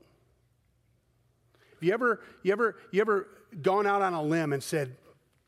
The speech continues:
"From now on, me and Jesus forever, no matter what"? And then three weeks later, you stumble, fall, chip your teeth,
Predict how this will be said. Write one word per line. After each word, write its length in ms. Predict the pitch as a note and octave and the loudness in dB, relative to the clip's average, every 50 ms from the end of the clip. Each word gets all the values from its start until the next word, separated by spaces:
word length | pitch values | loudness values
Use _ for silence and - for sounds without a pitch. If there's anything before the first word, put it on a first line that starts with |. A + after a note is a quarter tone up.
| _ _ | _ _
"From 200 | - G3+ F#3+ G#3 | -2 -2 0 2
now 260 | C4 E4 F4+ F4+ F4 F4 | 2 2 4 4 4 4
on, 440 | F4 F4 F4 F4 E4+ D#4+ C4+ - - - | 4 4 2 2 2 0 -2 -4 -4 -2
me 420 | F3+ G#3 B3 D#4 E4+ E4+ E4 D#4 | 0 2 4 4 4 4 2 2
and 160 | C4+ A3+ G3+ | 0 0 -2
Jesus 460 | D#3+ A#3 D#4 D#4 D#4 - E4 D4+ - | 0 2 2 2 2 2 0 -2 -2
forever, 520 | - - A3+ G#3 G#3 B3 D4+ D#4 D#4 D#4 D4 | -2 0 2 4 4 4 4 4 2 2 0
no 120 | C4 A#3+ A#3 | 0 0 2
matter 320 | A#3+ D4+ D#4+ D#4 C#4+ C#4 | 2 2 2 2 2 0
what"? 320 | C4+ C4 C#4 B3+ G#3 D3+ - - - - - - _ _ _ _ _ _ _ _ _ _ _ _ _ _ _ _ _ _ - | 2 2 2 2 2 -2 -6 -12 -20 -20 -20 -20 _ _ _ _ _ _ _ _ _ _ _ _ _ _ _ _ _ _ -6
And 120 | E3+ E3+ F#3+ | -2 0 0
then 120 | F#3 E3+ | 0 -2
three 240 | - - G3 G#3 G#3 | -4 -6 -4 -4 -2
weeks 260 | G3 G#3 F#3+ - - | -2 -4 -4 -4 -2
later, 400 | F#3+ F#3 F#3+ F#3+ G3+ G#3 G#3 - - - _ _ _ _ _ _ _ _ | 0 0 0 0 -2 -4 -4 -8 -14 -20 _ _ _ _ _ _ _ _
you 100 | E3+ E3 | -6 -6
stumble, 340 | D#3 - - F3+ F3+ F#3 F3+ | -4 -2 -2 -2 0 -2 -2
fall, 280 | - - F3+ F3 F3 E3 | -2 -2 -2 0 -2 -2
chip 260 | - - F#3 - - | -2 -4 -4 -4 -4
your 80 | E3 - | -8 -6
teeth, 460 | - - F3 F3+ F3+ - - - | -4 -4 -4 -4 -4 -8 -12 -20